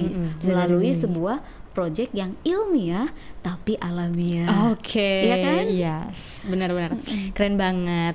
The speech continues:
Speaker 1: Jadi dari Bu Ida ini sendiri pun
Speaker 2: Mm-hmm.
Speaker 1: P lima itu bukan hanya sekedar kegiatan-kegiatan gitu doang ya, Bu,
Speaker 2: Iya,
Speaker 1: ya?
Speaker 2: bukan
Speaker 1: Tapi maknanya
Speaker 2: seremonial
Speaker 1: lebih
Speaker 2: aja.
Speaker 1: daripada itu.
Speaker 2: Iya.
Speaker 1: Heeh.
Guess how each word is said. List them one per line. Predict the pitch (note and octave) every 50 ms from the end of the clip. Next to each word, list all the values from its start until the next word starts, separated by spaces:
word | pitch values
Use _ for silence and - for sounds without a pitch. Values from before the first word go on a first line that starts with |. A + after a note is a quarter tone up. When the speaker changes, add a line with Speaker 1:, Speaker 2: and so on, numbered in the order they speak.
| -
Speaker 1:
Jadi | - F3+ F#3 F3+ F#3 B3 C#4+ D4+ D#4 D#4 D4+ D4+
dari | - - G3+ G3 G3 G#3
Bu | G3 F#3 G#3
Ida | G3+ F3+ F#3+
ini | F#3+ F#3+ F#3+ G3
sendiri | F#3+ G3+ G3+ G#3
pun | - - B3+ B3+ B3+
Speaker 2:
Mm-hmm. | F#3+ A3+
Speaker 1:
P | G#3+
lima | B3+ G3+ G3+ G3+
itu | G3 G3 - - A#3+
bukan | G#3 G3+ G#3+ G#3 - G3+ G3
hanya | F#3+ F#3+ F#3+ F#3+ G3+ G3+
sekedar | F#3+ - - B3 B3 B3+ A3+ C4 C4 C4
kegiatan-kegiatan | C4 C#4 B3 A#3 C#4 C#4 C#4 C4 C4 C4 B3 A#3+ B3+ B3+ C4 B3+
gitu | B3 B3 A#3+ B3+
doang | B3 C4+ C#4 C4+
ya, | B3 B3+ D4+
Bu, | - F4 -
Speaker 2:
Iya, | - -
Speaker 1:
ya? | E4+ E4+ E4+ E4+ F4 E4
Speaker 2:
bukan | C4+ - - -
Speaker 1:
Tapi | C#4+ C#4+ D4
maknanya | E4 E4 D#4+ C#4 C#4+ C#4 - C#4 C#4 C4+ -
Speaker 2:
seremonial | C#4 - - C4+
Speaker 1:
lebih | C#4+ D#4+ F4
Speaker 2:
aja. | - A3+
Speaker 1:
daripada | - - - A#3+ A3+ A3+
itu. | - D#4 D#4+ - - D#4+ D4+ D4+ D4+
Speaker 2:
Iya. | D4 C#4
Speaker 1:
Heeh. | G#3 G#3+ G3 F3+ F3 F3